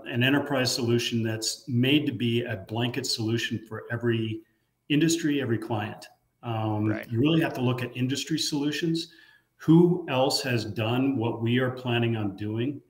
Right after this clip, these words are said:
Speaker 1: and how well has it worked?
Speaker 2: Right.
Speaker 1: Um, that's, that's really a big part of that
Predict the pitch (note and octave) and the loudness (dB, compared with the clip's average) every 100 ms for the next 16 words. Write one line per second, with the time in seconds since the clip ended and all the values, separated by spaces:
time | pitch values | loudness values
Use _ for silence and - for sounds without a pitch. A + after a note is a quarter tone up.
0 | _ _ G#2 G#2 - B2+ B2 A#2+ B2 G#2+ | _ _ -12 -8 -4 0 2 2 2 0
1 | G2+ - - - _ - - _ _ _ | -4 -10 -18 -20 _ -20 -20 _ _ _
2 | - - _ A#2 A2 A2 G#2+ G#2 - B2+ | -20 -20 _ -2 0 2 0 -2 0 0
3 | B2 - B2+ - D#3 C#3+ A#2 - A#2+ A#2 | 0 -2 0 0 2 4 4 4 0 0
4 | B2+ A2+ G#2+ A2 G#2+ - | 0 0 0 -2 -2 -6